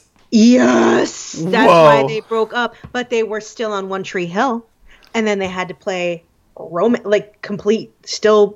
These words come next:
Speaker 1: play a romance on that show after they were divorced
Speaker 2: <laughs>
Speaker 1: because he, Paris Hilton in New Zealand or wherever the fuck they filmed it. Um, oh yeah, it was a big blowout, and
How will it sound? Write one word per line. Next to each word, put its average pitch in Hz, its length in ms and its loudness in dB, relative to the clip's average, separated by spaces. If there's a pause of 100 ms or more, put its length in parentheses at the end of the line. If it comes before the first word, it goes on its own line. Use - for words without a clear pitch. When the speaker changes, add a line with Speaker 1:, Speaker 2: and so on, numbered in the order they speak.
Speaker 1:
play 196 220 0
a 175 60 2
romance 185 540 0
on 185 160 -2
that 151 140 -4
show 202 280 0
after 165 300 -4
they 175 120 -4
were 165 340 -8
divorced 160 1000 -6 (480)
Speaker 2:
<laughs> - 480 -10
Speaker 1:
because 233 400 0
he, 233 160 -6 (380)
Paris 180 340 0
Hilton 208 300 -2
in 170 100 -4
New 165 120 -4
Zealand 175 320 -4
or 151 60 -4
wherever 151 200 -8
the 151 80 -12
fuck 160 240 -8
they 151 100 -6
filmed 160 260 -8
it. 160 180 -4 (540)
Um, 165 520 -2 (300)
oh 247 140 -2
yeah, 196 300 -8 (180)
it 226 160 2
was 277 340 -6 (240)
a 208 140 0
big 180 520 -2
blowout, 180 520 -2
and 202 240 -2